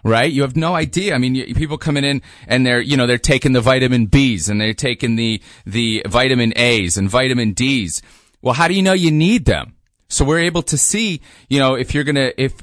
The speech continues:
if you need to take, if you need to optimize the intake on it or just stay balanced with it. Uh, you know, what kind of foods you're gonna eat,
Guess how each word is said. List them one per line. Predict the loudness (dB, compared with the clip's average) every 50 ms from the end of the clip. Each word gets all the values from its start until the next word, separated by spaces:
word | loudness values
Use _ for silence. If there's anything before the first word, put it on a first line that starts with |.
| -8 -4
if | -2 -2 -2 -4 -4
you | -2 0 2
need | 2 2 2 0
to | -2 0
take, | 0 2 0 0 2
if | 0
you | 0
need | 0 2 0
to | 0 0
optimize | 2 2 2 2 2 0 0 0 0 0 -2 -2
the | -2 -4
intake | -2 0 -2 -2 0 -2 -4 -4 -2 0
on | 0 0 2 0 0
it | 0 -2
or | -2
just | 0 0 0 0 2
stay | 2 0 0
balanced | 2 0 2 2 2 2 2 0 0 0 0 0
with | 0 0 -2 -2
it. | -6 -10 -10 -18 -20 -20 -20 -20 -20 -8
Uh, | -6 -6 -6 -4 -4
you | -2 0 0
know, | 0 0
what | 2 2 0 0 0
kind | 0 0 2 2 0
of | 0
foods | -2 0 2 2 2 2 0 -2 -2
you're | -2 -2
gonna | -2 -2 -2 -4
eat, | -4 -4 -6 -6 -8